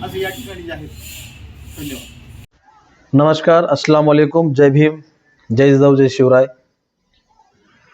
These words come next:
Speaker 2: आज, अ, आपल्या समोर येण्याचं कारण म्हणजे महाराष्ट्रामध्ये एक निंदनीय आणि दुर्दैवी घटना घडली. कोल्हापूर येथे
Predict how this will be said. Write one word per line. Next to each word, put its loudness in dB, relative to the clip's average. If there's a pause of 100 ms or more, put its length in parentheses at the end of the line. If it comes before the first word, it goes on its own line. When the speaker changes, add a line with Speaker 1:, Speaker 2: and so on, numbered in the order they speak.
(640)
Speaker 2:
आज, 2
अ, 4 (160)
आपल्या 2
समोर 2
येण्याचं 2
कारण 0
म्हणजे 2 (1200)
महाराष्ट्रामध्ये 2
एक -4 (540)
निंदनीय 4
आणि 2
दुर्दैवी 4
घटना 0
घडली. 0 (2750)
कोल्हापूर 2
येथे 0